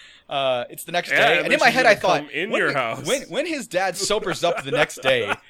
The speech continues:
Speaker 1: when his dad sobers up the next day, how is that gonna go down?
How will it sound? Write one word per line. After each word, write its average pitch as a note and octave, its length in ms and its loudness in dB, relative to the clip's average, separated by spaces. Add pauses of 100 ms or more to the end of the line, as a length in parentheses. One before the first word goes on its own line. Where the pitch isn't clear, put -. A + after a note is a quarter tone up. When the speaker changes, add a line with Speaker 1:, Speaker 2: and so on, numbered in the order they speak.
(180)
Speaker 1:
when A#3+ 80 -8
his C#4+ 100 -6
dad G3+ 220 0
sobers F3 320 -4
up E3 140 0
the D3+ 100 -10
next C#3 180 -4
day, B2 300 -4 (160)
how D4+ 160 4
is F#3 80 2
that G3+ 160 4
gonna E3 160 -4
go C3 120 -2
down? A2 380 -10